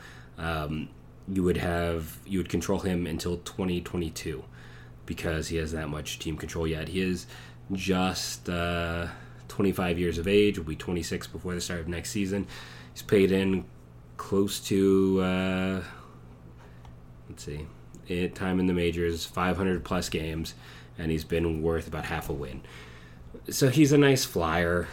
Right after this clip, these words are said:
can play a, you know, he's played shortstop, second, and outfield. Not the worst addition, not the best. The nice thing with Pereza is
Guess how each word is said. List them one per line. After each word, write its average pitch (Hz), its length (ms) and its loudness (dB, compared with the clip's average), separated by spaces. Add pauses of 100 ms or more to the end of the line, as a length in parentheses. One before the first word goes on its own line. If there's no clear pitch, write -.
can 87 180 0
play 101 260 4
a, 98 360 2
you 90 120 -2
know, 95 80 0
he's 87 140 -2
played 92 180 2
shortstop, 110 460 4
second, 90 300 -2
and 80 100 -4
outfield. 80 500 -4 (440)
Not 127 200 4
the - 60 6
worst 92 320 2
addition, 87 400 2
not 87 180 0
the 98 80 0
best. 85 360 0
The 95 60 0
nice 90 240 2
thing 90 140 2
with 87 220 -2
Pereza 85 520 0
is 82 280 -6